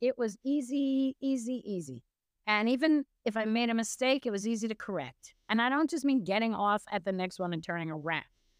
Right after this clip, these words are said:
Like, I wasn't charged a lot. I made a mistake. There was no impact on my ticket, actually. <laughs> I just, you know, and, and I think, you know, and people ride bikes in Europe to work,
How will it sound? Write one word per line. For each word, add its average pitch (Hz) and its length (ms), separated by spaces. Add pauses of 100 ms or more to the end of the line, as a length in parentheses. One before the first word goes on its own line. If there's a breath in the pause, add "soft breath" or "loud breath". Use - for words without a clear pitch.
(260)
Like, 175 120
I 196 60
wasn't 247 260
charged 277 600
a 208 60
lot. 170 520
I 170 60
made 185 220
a 247 40
mistake. 226 840
There 175 100
was 170 440 (720)
no 254 180
impact 233 380
on 196 100
my 190 120 (120)
ticket, 202 280
actually. 190 520 (160)
<laughs> - 140
I - 120
just, - 300 (140)
you - 80 (160)
know, 285 60 (500 soft breath)
and, 262 260 (100)
and 277 380
I 262 240
think, 320 300 (420)
you 320 100
know, 339 140
and 294 120
people 339 220
ride 311 260
bikes 349 420
in 262 160
Europe 220 360
to 262 100
work, 285 380